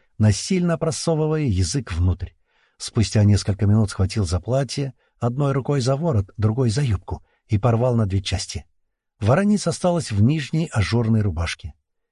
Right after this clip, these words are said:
«Снимай, или и это последует участи платья».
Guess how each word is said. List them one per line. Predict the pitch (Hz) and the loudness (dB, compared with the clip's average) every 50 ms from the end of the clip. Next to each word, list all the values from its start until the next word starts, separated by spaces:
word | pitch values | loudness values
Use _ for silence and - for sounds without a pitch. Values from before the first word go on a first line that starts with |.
| _ | _
«Снимай, | - - - - 104 107 113 113 110 101 95 85 85 98 123 143 - _ _ _ _ _ _ - | -14 -12 -2 2 4 6 8 8 8 6 6 4 2 0 -2 -2 -6 _ _ _ _ _ _ 0
или | 110 113 117 131 143 | 2 4 4 4 2
и | 156 - - 185 - - - 170 | 0 0 0 -2 -2 0 0 2
это | 143 127 113 - 165 160 | 2 2 4 4 2 2
последует | - 208 - - - 123 123 135 147 151 170 175 196 190 - - | 2 0 0 0 2 2 2 2 2 2 0 0 0 -2 0 0
участи | 139 117 101 151 131 - - 165 | 0 2 2 0 -2 -2 -2 -2
платья». | - 180 165 113 98 - - 127 143 147 | 0 2 4 4 2 2 0 -2 -4 -4